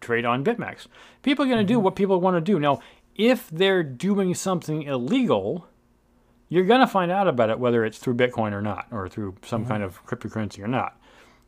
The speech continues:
Speaker 1: To, to me, it, it should be in another format. You know, it's like, just 'cause you wanna know what's happening over there doesn't mean you get to. The U S government wants to know what's going on in every other country. They don't get to.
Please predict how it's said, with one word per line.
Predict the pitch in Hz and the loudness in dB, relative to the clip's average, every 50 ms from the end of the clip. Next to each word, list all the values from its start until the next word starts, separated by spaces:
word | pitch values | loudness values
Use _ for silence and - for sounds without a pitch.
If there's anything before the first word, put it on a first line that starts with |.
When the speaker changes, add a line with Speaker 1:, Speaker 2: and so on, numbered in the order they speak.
| _ _ _ _ - | _ _ _ _ -4
Speaker 1:
To, | - 156 | -4 -4
to | 151 - - - | -4 -2 -2 0
me, | 156 208 254 254 185 156 156 170 180 - _ | 0 2 2 2 2 2 -2 -4 -8 -12 _
it, | - 156 151 147 - | -4 -4 -4 -4 -4
it | 156 165 156 | -8 -8 -8
should | 123 - 170 170 151 | -6 -4 -6 -4 -2
be | 165 165 156 139 - - - _ _ _ _ _ _ | -4 -6 -6 -8 -12 -20 -20 _ _ _ _ _ _
in | 170 165 156 151 147 - | -4 -4 -4 -4 -4 -2
another | - 147 139 143 156 151 147 135 | -2 -2 0 0 0 0 0 0
format. | - - 190 185 165 120 95 - - _ | -2 -2 0 0 0 0 -4 -6 -10 _
You | 131 123 | -6 -4
know, | 127 127 | -2 -2
it's | 123 - | -2 0
like, | 151 139 120 - - - - - - _ _ | 0 0 0 -2 -10 -20 -20 -20 -20 _ _
just | - 202 226 220 | 0 0 0 2
'cause | - 262 208 | 2 2 4
you | 208 233 208 | 4 4 2
wanna | 156 120 113 117 123 156 175 | 2 2 2 2 2 2 2
know | 180 185 190 | 2 2 2
what's | 190 208 220 214 - | 2 2 0 0 -2
happening | 208 226 220 226 233 220 220 | -2 -2 0 0 0 0 0
over | 220 220 226 | 0 0 2
there | 233 233 | 2 2
doesn't | 214 208 180 185 220 220 | 2 0 0 2 2 2
mean | 214 214 202 | 4 4 4
you | 202 | 2
get | 175 165 240 240 247 | 4 2 2 0 0
to. | - - 107 90 - _ - - - _ _ | -2 -4 -6 -6 -6 _ -20 -20 -20 _ _
The | _ 143 | _ -2
U | 147 165 | 2 2
S | 180 196 196 - | 2 2 2 -2
government | - _ - 147 135 139 147 147 139 | -10 _ 6 6 6 6 2 -2 -2
wants | 156 151 151 - | -2 -2 -2 -2
to | - | -2
know | 151 147 143 | -2 0 0
what's | 143 143 135 | 0 0 0
going | - 156 147 139 | 0 -2 0 2
on | 135 127 127 127 | 2 0 0 0
in | 131 131 | 0 0
every | 131 127 127 127 | 0 2 2 0
other | 123 123 | 0 0
country. | 123 - 165 165 - - 98 - - _ - _ _ _ | 0 -2 -2 -2 -2 -6 -12 -12 -14 _ -20 _ _ _
They | 113 143 160 180 | 2 4 4 6
don't | 190 196 196 175 | 6 4 4 4
get | 160 220 214 214 | 4 2 2 2
to. | - 117 98 - | -2 -2 -2 -2